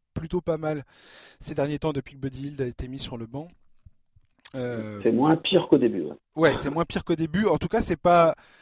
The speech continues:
Speaker 1: c'est pas forcément une victoire, euh... une victoire assurée, quoi.
Speaker 2: Non, mais je pense qu'ils sont pressés de jouer Sacramento quand même dans leur série, là. <laughs>
Speaker 1: <laughs> Bah, tu m'étonnes, parce que t'as, tout ça, ça s'intercale entre les Lakers et, et les Clippers.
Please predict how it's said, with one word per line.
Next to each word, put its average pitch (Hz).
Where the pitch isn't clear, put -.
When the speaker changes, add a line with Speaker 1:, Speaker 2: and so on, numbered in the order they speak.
Speaker 1:
c'est 147
pas 190
forcément 175
une 165
victoire, 156
euh... 123
une 131
victoire 135
assurée, 120
quoi. -
Speaker 2:
Non, 135
mais 131
je -
pense 170
qu'ils 135
sont 135
pressés 135
de 135
jouer 135
Sacramento 113
quand 113
même 107
dans 104
leur 104
série, 101
là. 87
<laughs> -
Speaker 1:
<laughs> -
Bah, 117
tu 139
m'étonnes, 143
parce 151
que -
t'as, 143
tout 170
ça, 202
ça 175
s'intercale 160
entre 151
les 135
Lakers 143
et, 123
et 127
les 123
Clippers. 151